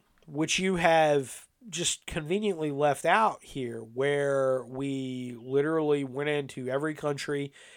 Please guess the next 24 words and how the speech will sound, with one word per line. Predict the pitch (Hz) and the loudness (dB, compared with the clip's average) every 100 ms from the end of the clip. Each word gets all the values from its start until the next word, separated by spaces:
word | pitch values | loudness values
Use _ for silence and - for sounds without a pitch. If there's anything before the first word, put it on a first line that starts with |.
| - - - - _ | -20 -20 -20 -20 _
in | 170 | -2
fact, | 156 190 160 117 | 10 10 10 6
did | 220 349 | 6 6
start | - - 208 180 | 6 10 12 12
up | 156 143 | 12 6
color | - 160 151 143 | 2 6 6 6
revolutions, | 135 123 127 127 117 170 180 | 2 0 -2 -4 -4 -6 -6
because | 185 202 180 | -2 0 2
you | 240 | 2
say | 240 339 302 | 6 12 12
that, | 190 143 | 12 8
that | 151 - | -6 2
Putin | 262 294 196 | 4 4 4
uses | 175 139 127 | 0 0 -2
the | |
language | 139 156 156 143 123 | 2 4 4 0 -6
of | |
color | 117 180 156 | 0 4 4
revolution. | 147 139 151 170 135 | 2 2 0 0 -2
I | |
find | 127 175 | 0 0
that | 175 139 | 2 2
very | 143 | 2
ironic, | 131 123 180 202 156 | 2 8 12 12 8